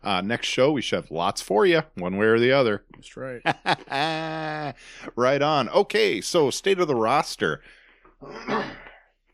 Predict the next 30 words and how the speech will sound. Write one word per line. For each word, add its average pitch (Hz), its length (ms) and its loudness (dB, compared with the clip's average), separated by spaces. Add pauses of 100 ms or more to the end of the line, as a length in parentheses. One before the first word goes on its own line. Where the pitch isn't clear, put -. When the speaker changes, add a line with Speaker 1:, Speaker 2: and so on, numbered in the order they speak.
(280)
Speaker 1:
We 139 140 2
keep 185 160 -4
talking 147 320 2
about 110 280 0
these, 85 460 -2
uh, 82 480 0
mythical 104 340 -2
messiahs 69 920 -4
that 78 260 0
might 95 220 -4
come 85 340 -4
and, 76 260 -8
and 85 200 -8
save 85 400 -2
us - 420 -10
from, 80 540 -4 (360)
uh, 82 300 -2
the 85 140 -10
position 87 500 -4
we're 76 240 -6
in. 67 300 -6
Obviously, 92 480 -4
the 82 100 -2
front 117 300 -2
office's 95 420 -4
position 80 680 -6
is, 80 400 -2
"Okay, 87 300 -4
look, 85 240 -6
guys, 69 380 -6